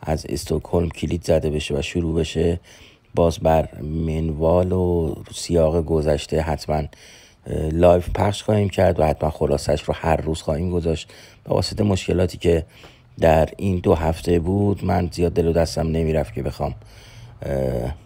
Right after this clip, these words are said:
به هر حال روی جلسات این دادگاه کار بکنم. کمی از دلایلم رو بهتون گفتم، اما به هر حال بیشتر کار خواهیم کرد، مقصود این که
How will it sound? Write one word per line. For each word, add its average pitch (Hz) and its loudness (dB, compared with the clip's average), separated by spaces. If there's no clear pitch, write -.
به 76 0
هر 69 0
حال 80 -2
روی 76 -2
جلسات 78 0
این 85 2
دادگاه 78 0
کار 90 4
بکنم. 87 -2
کمی 92 0
از 85 0
دلایلم 80 4
رو 73 -2
بهتون 71 -6
گفتم، 82 -2
اما 85 0
به - 6
هر 101 8
حال 98 2
بیشتر 92 2
کار 69 0
خواهیم 60 -2
کرد، - -4
مقصود 78 -4
این 80 0
که 82 2